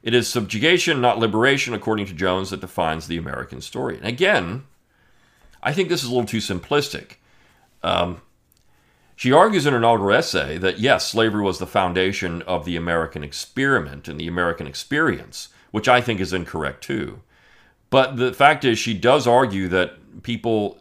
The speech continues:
did say these things, they just never lived up to them. She believes, as she says, black Americans believed in these things. They were the most patriotic of all Americans, 'cause we had this proposition nation,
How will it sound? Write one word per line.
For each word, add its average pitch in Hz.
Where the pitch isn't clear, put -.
did 113
say 214
these 139
things, 85
they 110
just 110
never 104
lived 90
up 180
to 92
them. -
She 165
believes, 135
as 175
she 151
says, 180
black 147
Americans 123
believed 127
in 113
these 95
things. 65
They 117
were 143
the 131
most 123
patriotic 135
of 87
all 156
Americans, 90
'cause -
we 196
had 214
this 156
proposition 87
nation, 76